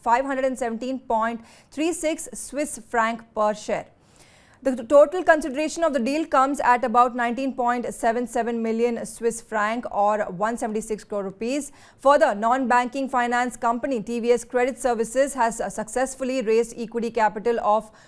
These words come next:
four eighty crore rupees from Premji Invest to fuel its growth plan, including advancing its, uh, uh, digitization journey in the city-based company, has said on Saturday. Premji Invest would pick up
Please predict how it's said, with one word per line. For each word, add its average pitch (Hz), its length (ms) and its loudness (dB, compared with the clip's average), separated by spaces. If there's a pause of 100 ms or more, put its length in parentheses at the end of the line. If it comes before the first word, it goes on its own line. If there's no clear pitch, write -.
four 302 240 4
eighty 320 180 -2
crore 277 240 4
rupees 285 380 -6
from 247 280 2
Premji 262 460 0
Invest 247 400 0
to 254 80 -6
fuel 247 480 0
its 214 240 -4
growth 226 460 0
plan, 214 260 2
including 233 480 -2 (260)
advancing 269 580 0
its, 254 320 -2
uh, 220 120 2 (220)
uh, 202 160 0
digitization 220 760 -2
journey 240 380 0
in 269 80 0
the 214 80 -4
city-based 214 580 -2
company, 220 360 -6
has 208 180 -6
said 226 260 -2 (280)
on 226 240 0
Saturday. 185 500 -2
Premji 226 340 0
Invest 233 380 0
would 226 240 -2
pick 220 180 -4
up 247 220 2